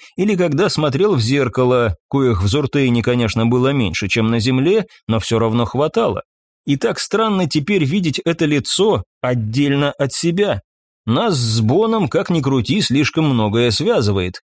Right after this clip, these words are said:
Однако, даже если и есть где-то в глубине моей души теплые чувства к этому человеку, отдаленно напоминающие дружеские,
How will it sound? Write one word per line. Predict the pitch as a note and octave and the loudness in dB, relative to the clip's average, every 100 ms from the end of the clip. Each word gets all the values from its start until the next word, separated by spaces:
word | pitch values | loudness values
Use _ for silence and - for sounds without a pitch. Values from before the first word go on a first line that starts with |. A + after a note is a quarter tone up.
| _ | _
Однако, | B2+ C3 E3 A3 - F#3+ D#3 F#2 - | -4 -2 0 -2 0 2 2 -2 -2
даже | A#2+ E3 D3 | 0 2 0
если | D3+ D#3+ - C3+ | 0 0 0 2
и | C#3 | 2
есть | C3+ F#3 B3 A2+ - | 2 2 0 0 -2
где-то | G#2+ C3 B2 A2+ | 0 0 0 0
в | |
глубине | G#2+ C3+ C3+ D#3+ D#3+ | 0 2 0 0 0
моей | B2+ A#2+ C#3 C3+ | 2 2 2 2
души | B2+ A#2 F#3+ D#3 | 2 0 0 0
теплые | - E3 C3 C3 B2 | 0 -2 0 0 0
чувства | - G3+ - A2 | -2 -4 -2 -2
к | G#2 | -2
этому | A#2+ A#2 A#2 | 0 0 0
человеку, | - A2+ A#2+ G3 G#3 A2 F#2 - - - | 0 0 0 0 -2 -2 -4 -6 -20 -6
отдаленно | B2 A#2+ C#3 C#3+ C#3+ A#2 A#2 | -4 0 0 2 2 2 2
напоминающие | B2 B2+ C3 C3+ A2 G#2+ - D3 | 0 0 0 2 0 0 0 0
дружеские, | E3+ A#3 A2 G2+ - G#2+ G2+ | 0 0 0 0 -2 -2 -2